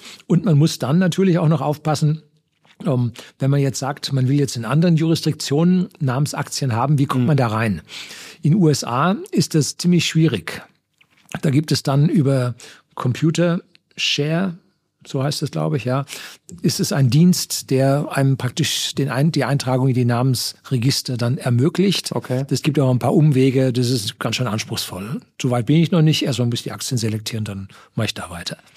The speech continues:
Speaker 2: Sehr gut, da bin ich gespannt, wie dein Depot dann in einem halben Jahr oder Jahr aussieht. Sonst noch, vielleicht kommen wir langsam zum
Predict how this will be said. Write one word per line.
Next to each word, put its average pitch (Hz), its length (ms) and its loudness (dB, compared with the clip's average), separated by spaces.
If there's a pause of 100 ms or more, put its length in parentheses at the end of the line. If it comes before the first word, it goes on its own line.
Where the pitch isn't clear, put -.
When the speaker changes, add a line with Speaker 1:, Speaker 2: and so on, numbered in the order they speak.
(140)
Speaker 2:
Sehr 113 180 -2
gut, 110 100 0
da 117 60 -2
bin 123 120 2
ich 117 80 2
gespannt, - 720 -2
wie 123 80 -2
dein 120 140 2
Depot 120 300 2
dann 117 320 2 (400)
in 131 100 -6
einem 113 140 -4
halben 120 200 0
Jahr 117 140 0
oder 117 100 2
Jahr 113 220 2
aussieht. 139 380 -2
Sonst 160 340 0
noch, 156 220 2
vielleicht 131 340 -2
kommen 139 160 -2
wir 131 60 2
langsam 127 360 0
zum 123 340 0